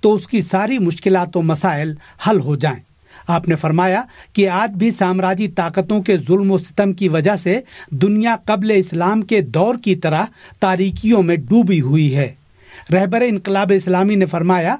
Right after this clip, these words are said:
کہ بشریت مشکلات و مسائل میں گرفتار ہے اور یہ بات صرف اسلامی دنیا سے مخصوص نہیں ہے، بلکہ وہ ممالک بھی جو بظاہر ترقی یافتہ ہیں، بہت زیادہ مشکلات و مسائل سے دوچار ہیں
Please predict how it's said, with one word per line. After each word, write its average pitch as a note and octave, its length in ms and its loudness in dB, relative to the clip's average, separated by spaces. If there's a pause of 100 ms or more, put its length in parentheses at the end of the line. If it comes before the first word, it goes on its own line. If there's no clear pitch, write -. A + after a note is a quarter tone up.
(280)
کہ A3 100 2
بشریت F#3 560 0 (300)
مشکلات F#3 580 0
و G#3+ 60 2
مسائل F3+ 460 0
میں F#3 200 2
گرفتار D#3+ 440 0
ہے F3 200 0 (300)
اور G#3 140 2
یہ G3+ 200 0
بات F#3 420 -2
صرف B3 320 -2
اسلامی G#3 480 2
دنیا F#3 480 2
سے G#3+ 80 4
مخصوص F3 480 -2
نہیں E3+ 300 4
ہے، F3+ 160 0 (300)
بلکہ A3+ 500 0
وہ A#3+ 140 4
ممالک F#3+ 540 0
بھی E3 260 0 (260)
جو F3+ 140 2
بظاہر G3 600 0
ترقی F3+ 440 0
یافتہ D#3+ 320 0
ہیں، E3 280 2 (340)
بہت G3+ 260 2
زیادہ G3 300 0
مشکلات F#3 560 0
و G3 60 4
مسائل E3 460 0
سے F#3 120 -2
دوچار D#3 460 0
ہیں F#3 200 0